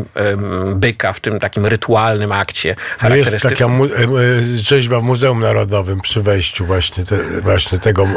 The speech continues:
Speaker 2: te-, z tym motywem.
Speaker 1: Tak, bo to jest taki charakterystyczny motyw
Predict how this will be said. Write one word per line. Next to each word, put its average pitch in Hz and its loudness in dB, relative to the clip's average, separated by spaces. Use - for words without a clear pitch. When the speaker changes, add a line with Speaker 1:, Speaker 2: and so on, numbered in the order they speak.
Speaker 2:
te-, 113 2
z - -2
tym 113 2
motywem. 85 0
Speaker 1:
Tak, 104 -2
bo 143 2
to 214 0
jest 202 0
taki 175 -2
charakterystyczny 165 -2
motyw 156 -2